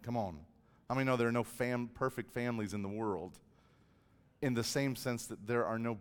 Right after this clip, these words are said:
perfect church families in the world. In fact, we've been saying this for years at Journey Church. We're all, if you're new, welcome to Journey. <laughs> Meaning we're all going to make mistakes.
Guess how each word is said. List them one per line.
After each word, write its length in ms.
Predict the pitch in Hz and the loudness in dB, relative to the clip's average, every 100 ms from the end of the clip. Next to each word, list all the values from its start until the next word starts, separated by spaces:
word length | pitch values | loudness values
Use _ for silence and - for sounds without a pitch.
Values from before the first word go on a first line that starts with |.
| - | -8
perfect 460 | - 120 - 107 - | -6 -4 -4 -8 -10
church 360 | - 120 110 | -4 -2 -2
families 500 | - 98 90 85 80 - | -6 -6 -6 -8 -10 -10
in 240 | 95 90 | -8 -8
the 100 | 87 | -8
world. 460 | 82 78 78 69 - - _ _ _ _ _ _ _ _ _ _ | -10 -10 -10 -14 -18 -20 _ _ _ _ _ _ _ _ _ _
In 80 | 104 | -8
fact, 340 | - 123 117 | 0 0 0
we've 120 | 131 117 | -4 -2
been 120 | 110 | -4
saying 280 | 120 117 113 | -2 -2 -2
this 120 | 113 | -4
for 140 | 110 | -4
years 260 | 117 117 104 | 0 0 -2
at 80 | 98 | -4
Journey 320 | 117 117 113 | 0 0 -2
Church. 360 | - 117 98 | -2 -2 -2
We're 260 | 107 120 113 | 0 4 8
all, 520 | 110 107 113 139 - - - - - - - - - - - - - - - _ _ _ - _ | 8 8 8 4 -6 -20 -20 -20 -20 -20 -20 -20 -20 -20 -20 -20 -20 -20 -20 _ _ _ -20 _
if 120 | - | -10
you're 140 | 110 104 | -6 -2
new, 260 | 107 113 | -2 -2
welcome 380 | 127 101 98 95 | -2 -2 -2 -6
to 80 | 92 | -8
Journey. 420 | 87 76 62 - - - _ - | -8 -10 -10 -18 -20 -20 _ -20
<laughs> 1600 | - - - - - - - - - - - - - - - - - | -20 -20 -20 -18 -20 -20 -20 -20 -20 -20 -20 -20 -20 -20 -20 -18 -4
Meaning 400 | 147 170 147 135 | 2 4 2 2
we're 160 | 170 | 6
all 160 | 160 180 | 10 10
going 300 | 170 175 151 | 8 2 2
to 60 | 139 | 2
make 240 | 147 127 | 2 2
mistakes. 680 | 113 - 131 101 - - | -4 0 0 0 -4 -18